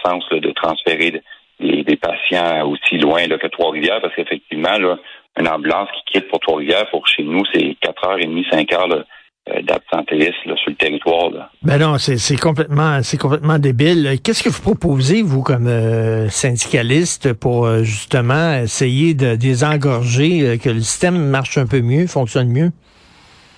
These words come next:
Speaker 1: Ben, moi, depuis deux mille seize, j'ai décidé de m'impliquer, là, pour essayer de, dans mon réseau, pour essayer de, de trouver des, des solutions. Puis, euh, je vous cacherai pas que souvent, les solutions, euh,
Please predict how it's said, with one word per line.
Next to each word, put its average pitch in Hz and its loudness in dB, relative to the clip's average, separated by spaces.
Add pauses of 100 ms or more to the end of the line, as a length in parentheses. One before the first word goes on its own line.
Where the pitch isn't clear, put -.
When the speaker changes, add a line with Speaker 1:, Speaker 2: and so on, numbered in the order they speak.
(380)
Speaker 1:
Ben, 101 2
moi, 104 0
depuis 107 -2
deux 117 2
mille 127 0 (100)
seize, 135 0
j'ai 104 -2
décidé 95 -2
de 117 4
m'impliquer, 101 -2
là, 92 0 (100)
pour 82 2
essayer 82 0
de, 87 0 (260)
dans 85 0
mon 90 0
réseau, 92 -2
pour 95 -2
essayer 101 -2
de, 127 2
de 98 -2
trouver 95 -2
des, 110 0
des 85 -4
solutions. 98 -2
Puis, 85 -4 (480)
euh, - 2
je - 0
vous - -8
cacherai 110 0
pas 139 -4
que - -2 (160)
souvent, 101 0
les 139 0
solutions, 98 0
euh, 85 0